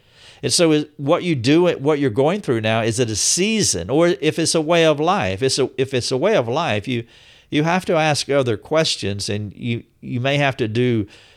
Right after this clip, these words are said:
some hard things, especially if that way of life is overwhelming you. And so learn the value of saying no. Is it a season or a way of life? Number three, be spontaneous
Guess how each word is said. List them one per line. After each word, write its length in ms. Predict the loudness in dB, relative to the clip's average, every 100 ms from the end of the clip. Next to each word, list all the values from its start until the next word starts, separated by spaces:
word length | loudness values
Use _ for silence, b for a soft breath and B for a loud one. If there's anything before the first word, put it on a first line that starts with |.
| B
some 220 | -4 -4
hard 480 | -2 2 2 2 -4
things, 680 | -4 -2 -4 -8 -12 -8
especially 720 | -4 -2 0 0 0 -4 -2 -2
if 100 | 0
that 200 | -2 0
way 200 | 0 0
of 140 | 0
life 480 | -2 0 0 -2 -2
is 200 | -2 0
overwhelming 800 | -2 0 -2 0 -2 -2 -6 -6
you. 520 | -8 -8 -10 -14 -16 _ b b b b b b -4
And 80 |
so 140 | 0 4
learn 200 | 2 2
the 60 |
value 380 | 0 2 2 2
of 100 | 2
saying 480 | 0 0 -2 -4 -6
no. 500 | -6 -6 -6 -10 -12 B B B
Is 160 | 0 2
it 120 | 2
a 80 | 2
season 640 | 2 0 0 0 -2 -4
or 200 | -2 0
a 80 | 2
way 220 | 2 2
of 160 | 0 0
life? 560 | -2 0 0 -2 -8 -16 b b b
Number 280 | -2 2 2
three, 340 | 2 2 4 4
be 160 | 0
spontaneous 1000 | -2 -2 -2 -2 -2 -2 -2 0 0 0